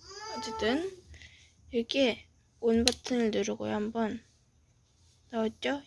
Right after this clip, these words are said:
여기에 탄닌을 올려놨습니다. 올라가봐. 아니야! 내려오지 마! 타니야!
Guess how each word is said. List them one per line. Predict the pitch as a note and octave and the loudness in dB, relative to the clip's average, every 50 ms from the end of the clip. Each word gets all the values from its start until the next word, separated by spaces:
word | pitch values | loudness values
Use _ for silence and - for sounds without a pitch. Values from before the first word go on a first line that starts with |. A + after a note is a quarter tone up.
| - C4 | -8 -8
여기에 | G#3+ G#3 A3 G3+ - - | -6 -4 -4 -6 -6 -6
탄닌을 | - - B3+ B3 B3 B3 A#3+ A#3+ | -4 -2 0 0 0 -2 -2 -6
올려놨습니다. | A#3+ A3+ - - A3+ A#3 A3+ - - - - - - - - - - - - _ _ _ - _ - _ _ _ _ _ _ _ _ _ _ - - _ - - | -8 -12 -12 -12 -12 -12 -12 -12 -14 -16 -18 -20 -20 -20 -20 -20 -20 -20 -20 _ _ _ -20 _ -20 _ _ _ _ _ _ _ _ _ _ -20 -20 _ -10 -8
올라가봐. | C#4 C#4 B3+ C4 - - C#4 C4+ - - - _ _ _ _ _ _ - | -8 -8 -8 -10 -10 -14 -16 -16 -18 -20 -20 _ _ _ _ _ _ -8
아니야! | G4 F4 F#4+ G#4+ G4+ F#4+ - - - - - - - - | 0 4 6 6 6 6 2 -6 -18 -20 -20 -12 0 6
내려오지 | G#4 A4 A4+ A4+ G#4+ - - | 10 12 12 12 10 8 6
마! | G#4+ G#4+ F#4+ - - - - _ _ _ _ _ _ _ _ _ _ _ _ _ _ _ _ _ _ _ - - _ | 6 6 4 2 -4 -12 -18 _ _ _ _ _ _ _ _ _ _ _ _ _ _ _ _ _ _ _ -20 -20 _
타니야! | - - - F4+ F#4+ G4 G4 F#4+ D#4 C4 - | -16 -8 0 2 4 6 6 6 6 4 2